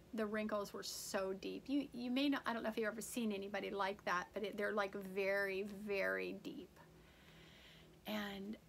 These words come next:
so there was lots and lots of wrinkles. Um, but this woman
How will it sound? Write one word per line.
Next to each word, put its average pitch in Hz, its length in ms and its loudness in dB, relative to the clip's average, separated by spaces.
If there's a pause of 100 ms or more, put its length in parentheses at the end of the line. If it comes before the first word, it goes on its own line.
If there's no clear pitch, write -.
so - 180 0
there 214 140 2
was 202 160 -2
lots 214 340 0
and 262 80 2
lots 262 160 -2
of 233 100 -6
wrinkles. 214 760 -4 (360)
Um, 202 680 -6 (2000)
but 220 140 -2
this 247 260 0
woman 220 640 0